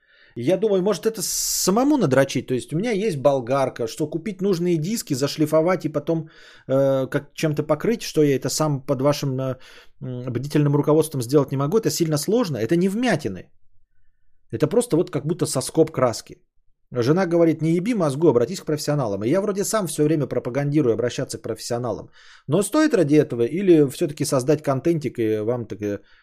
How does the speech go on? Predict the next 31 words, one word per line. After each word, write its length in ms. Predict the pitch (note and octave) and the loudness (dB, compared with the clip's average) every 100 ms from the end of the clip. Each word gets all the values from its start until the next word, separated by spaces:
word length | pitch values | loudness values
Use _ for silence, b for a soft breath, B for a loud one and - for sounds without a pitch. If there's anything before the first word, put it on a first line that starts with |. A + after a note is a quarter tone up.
| b | b
а, 640 | - A2+ G2+ G2+ A2 - - F#2+ F#2 - - - - _ _ - | -14 -10 -8 -8 -10 -10 -14 -16 -18 -18 -18 -20 -20 _ _ -14
показать 440 | G2 G#2 A#2 - | -8 -4 -4 -4
летнюю 320 | G#2 - G2 | -8 -6 -12
хуйню, 280 | F2+ A2 A2+ | -10 -8 -8
как-, 160 | - - - - | -12 -20 -20 -20
как-, 140 | - _ | -20 _
какую-то 280 | - - B2 | -10 -6 -4
херню. 300 | - D3+ C3+ | 2 2 2
Вот 120 | G#2 | -2
как 180 | B2+ - | -4 0
я 100 | B2 | -2
с-, 480 | - - - - - | 0 -6 -6 -6 -6
сделал, 580 | G2+ G#2 C#3 F#3 D#3 C3 | -8 0 2 4 0 0
делал 400 | A#2+ F3+ C3 B B B B - | 0 2 2 B B B B -14
скамейку, 520 | - C#3 C3+ A2+ G2 | -2 0 0 -2 -4
помните, 360 | C3+ D3 A2+ | -4 -4 -6
которая 340 | - F#2+ G#2 G2+ | -10 -8 -6 -8
на 80 | G2+ | -6
площадке 440 | G#2+ - G#2 - | -8 -6 -10 -10
стоит, 340 | - F#2+ F2+ | -10 -8 -8
так 160 | - A2+ | -10 -10
же 140 | G2+ | -8
и 60 | G2 | -8
вот 160 | F#2+ F#2 | -10 -12
здесь. 280 | G2+ F#2 | -14 -12
Нужно 360 | A2+ D#3+ D3 G2 | -4 -2 -2 -10
оно, 100 | F2 | -10
не 160 | G2 A#2 | -6 -4
нужно, 300 | B2 B2 F#2 | -4 -6 -4
не 140 | A2+ | -4
знаю. 320 | G2 G2 E2 | -4 -6 -10